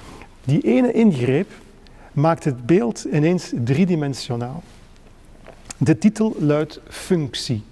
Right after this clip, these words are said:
En dat woord functie is een erg wiskundige term. Van Tongerlo heeft een heleboel theorieën geschreven over meetkunde, fysica en wiskunde. Hij maakte ook bouwmodellen.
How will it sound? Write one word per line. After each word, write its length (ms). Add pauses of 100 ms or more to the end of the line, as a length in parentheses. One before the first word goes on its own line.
En 140
dat 220
woord 420
functie 720
is 140
een 140
erg 240
wiskundige 760
term. 300 (520)
Van 240
Tongerlo 360
heeft 200
een 80
heleboel 540 (320)
theorieën 680
geschreven 840
over 400 (400)
meetkunde, 800 (300)
fysica 720
en 180
wiskunde. 600
Hij 180
maakte 340
ook 220
bouwmodellen. 840